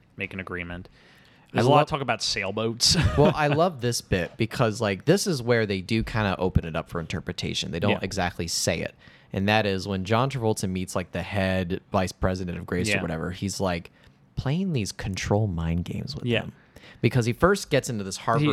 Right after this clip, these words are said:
Speaker 1: He,
Speaker 2: room.
Speaker 1: yeah.
Speaker 2: And Travolta immediately, like, pulls out, "Well, I have this thing." He's like, "Whoa, whoa, whoa, whoa."
Speaker 1: He's like, "You didn't go to Harvard?"
Speaker 2: He's like, "You went to Cornell." "Oh, Cornell's a great school."
Speaker 1: Yeah.
Speaker 2: "Damn great school."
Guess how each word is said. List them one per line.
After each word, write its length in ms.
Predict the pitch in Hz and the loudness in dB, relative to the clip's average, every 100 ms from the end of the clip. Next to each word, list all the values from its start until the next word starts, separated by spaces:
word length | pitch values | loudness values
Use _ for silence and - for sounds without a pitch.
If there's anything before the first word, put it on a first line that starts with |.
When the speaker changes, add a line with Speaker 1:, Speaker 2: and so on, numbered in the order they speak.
| 95 | 0
Speaker 1:
He, 60 | 90 | 0
Speaker 2:
room. 360 | 113 104 78 | 2 2 0
Speaker 1:
yeah. 260 | 143 131 98 110 | 0 0 0 -2
Speaker 2:
And 120 | 123 | -2
Travolta 300 | 131 160 196 | 2 2 2
immediately, 320 | 143 123 120 104 | -2 0 0 0
like, 160 | 101 | -2
pulls 200 | - 110 | 0 0
out, 120 | 107 | 2
"Well, 260 | 135 190 165 | 4 4 4
I 60 | 156 | 2
have 200 | 190 175 | 2 2
this 140 | 156 | 2
thing." 100 | 160 | 2
He's 40 | 117 | 0
like, 120 | 104 | 0
"Whoa, 160 | 123 139 | 2 2
whoa, 220 | 104 87 85 | 2 0 0
whoa, 60 | |
whoa." 340 | 92 135 104 104 - | 2 2 0 -6 -16
Speaker 1:
He's 120 | - | -10
like, 160 | 127 127 | -8 -4
"You 60 | 127 | -4
didn't 120 | 135 | -2
go 100 | 123 | -2
to 40 | |
Harvard?" 540 | 107 113 120 139 180 - _ _ _ _ _ _ _ - | 0 -2 -4 -6 -12 -14 _ _ _ _ _ _ _ -6
Speaker 2:
He's 100 | 117 | 0
like, 240 | 101 85 _ - | 2 0 _ -6
"You 180 | 131 | 0
went 140 | 123 123 | 0 0
to 60 | 104 | -2
Cornell." 480 | - 117 156 127 - | -2 0 0 -2 -2
"Oh, 100 | 185 | -2
Cornell's 360 | - 147 196 | 0 -2 -2
a 40 | - | -6
great 280 | - 127 - | -4 -4 -4
school." 320 | - 175 120 | -6 -4 -2
Speaker 1:
Yeah. 120 | 117 - - | -4 -4 -8
Speaker 2:
"Damn 240 | - 180 185 | 0 2 2
great 240 | 67 65 | -2 -10
school." 340 | - 143 113 | -6 -2 -2